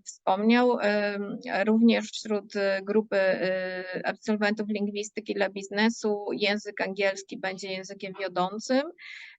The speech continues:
E, s-, studenci posługują się nim średnio na poziomie, mm, C jeden.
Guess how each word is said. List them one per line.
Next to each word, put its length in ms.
E, 540
s-, 480
studenci 840
posługują 560
się 180
nim 200
średnio 440
na 80
poziomie, 600
mm, 580
C 180
jeden. 720